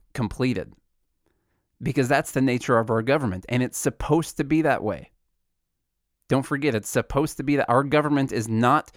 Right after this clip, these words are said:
supposed to do any of these things. They're not supposed to do a major project like this. They're not supposed to take over healthcare. They're not supposed to make sure that everyone has food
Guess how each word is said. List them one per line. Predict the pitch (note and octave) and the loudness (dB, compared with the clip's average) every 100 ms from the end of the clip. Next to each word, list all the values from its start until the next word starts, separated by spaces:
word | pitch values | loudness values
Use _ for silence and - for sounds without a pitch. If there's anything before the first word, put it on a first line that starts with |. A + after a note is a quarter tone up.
| - _ | -20 _
supposed | - - - - D#3+ D#3 - | -6 -4 -4 2 2 2 -2
to | D3+ | -4
do | C#3 C#3 | 0 2
any | C#3 C#3+ D3 | 4 4 2
of | C3 | 2
these | C3+ B2+ | -2 0
things. | D3 C#3 G2+ - - _ _ | 0 0 -2 -6 -16 _ _
They're | C3+ | 2
not | C#3+ D3+ - | 4 2 0
supposed | D#3 - D#3 D3+ - | -4 0 0 0 -2
to | |
do | C3+ C#3 | -2 2
a | A#2+ | 2
major | A#2 A2 G#2 | 2 0 -2
project | - G2 G2 F#2+ D#2+ - _ _ _ - | -2 -2 -2 -4 -12 -16 _ _ _ -6
like | A2+ G#2 | -4 -2
this. | G2+ - - - _ _ _ _ _ | -6 -6 -12 -14 _ _ _ _ _
They're | A2+ | 0
not | A2+ B2 | 2 2
supposed | - C3+ D#3 D#3+ | -2 2 2 2
to | - | -2
take | - C3+ | -2 0
over | A#2+ G2+ | 0 -2
healthcare. | F#2+ G2+ - G2 A#1 - _ _ _ _ _ _ _ _ _ - | -2 -2 -4 -10 -10 -18 _ _ _ _ _ _ _ _ _ -2
They're | G#2+ | 0
not | A2+ | 0
supposed | - D#3+ F3+ G3 | 0 2 4 4
to | G#3 | 2
make | F3+ D#3 | 2 2
sure | - | 2
that | C#3 B2+ | 2 2
everyone | A#2+ A#2 A#2 | 2 4 2
has | B2 - | 2 -2
food | - A#2+ G#2 E2+ | 0 2 2 0